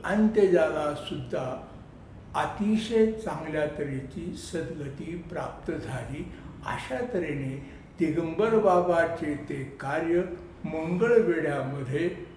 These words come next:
बहुजन हिताय, बहुजन सुखाय अशा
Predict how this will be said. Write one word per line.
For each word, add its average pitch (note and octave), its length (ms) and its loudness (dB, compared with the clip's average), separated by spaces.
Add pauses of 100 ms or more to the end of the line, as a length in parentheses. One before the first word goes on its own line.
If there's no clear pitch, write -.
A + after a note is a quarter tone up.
(180)
बहुजन F3+ 540 8
हिताय, C#3+ 720 -2 (400)
बहुजन F#3 560 6
सुखाय D3+ 600 -4 (380)
अशा F3+ 380 0